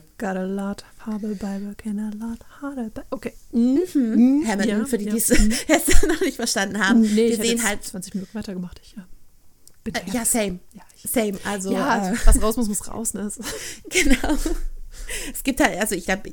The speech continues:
Speaker 2: jeder von euch, äh, kennt das, es gibt halt eben diese Musicals, so, die man einfach aus dem Schlaf heraus performen kann.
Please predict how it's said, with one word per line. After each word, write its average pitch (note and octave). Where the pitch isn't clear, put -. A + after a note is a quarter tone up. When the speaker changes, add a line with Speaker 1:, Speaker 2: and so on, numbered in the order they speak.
Speaker 2:
jeder G3+
von G3+
euch, F#3
äh, F#3+
kennt G3
das, F#3
es -
gibt F#3
halt G3
eben F#3+
diese F#3+
Musicals, F3+
so, F3+
die A3
man F#3+
einfach G3+
aus G3+
dem G3
Schlaf F#3
heraus F#3
performen F3+
kann. F3+